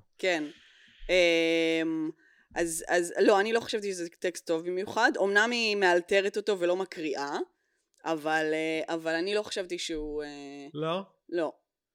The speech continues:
Speaker 1: אמ, מה שכן, ה-, ה-, ה-,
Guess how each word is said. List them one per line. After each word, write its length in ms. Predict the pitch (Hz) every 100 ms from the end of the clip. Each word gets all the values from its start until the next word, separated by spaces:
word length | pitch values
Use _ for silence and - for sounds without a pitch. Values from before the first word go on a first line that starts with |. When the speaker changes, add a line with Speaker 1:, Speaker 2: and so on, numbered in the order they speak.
| _ _ _
Speaker 1:
אמ, 800 | 185 185 175 170 165 165 165 160 160
מה 200 | 175 185
שכן, 460 | 175 208 277 311 311 285 311 - _
ה-, 40 |
ה-, 640 | 151 147 143 147 147 143 -
ה-, 240 | 143 143